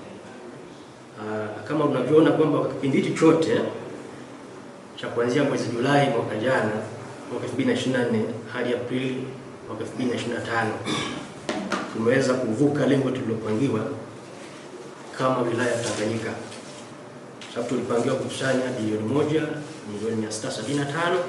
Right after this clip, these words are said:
na tumefanikiwa kukusanya shilingi bilioni moja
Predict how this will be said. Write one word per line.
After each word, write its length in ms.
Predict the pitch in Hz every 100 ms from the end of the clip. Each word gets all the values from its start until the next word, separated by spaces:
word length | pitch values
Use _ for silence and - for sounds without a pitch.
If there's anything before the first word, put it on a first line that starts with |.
| - - - - - - - - - - - - - - 117
na 160 | 120
tumefanikiwa 760 | 120 123 123 127 139 - 151 135 127 - - - - -
kukusanya 540 | 110 - 139 139 139
shilingi 520 | 131 - 127 127 123 110
bilioni 280 | 110 110
moja 360 | 123 147 143 156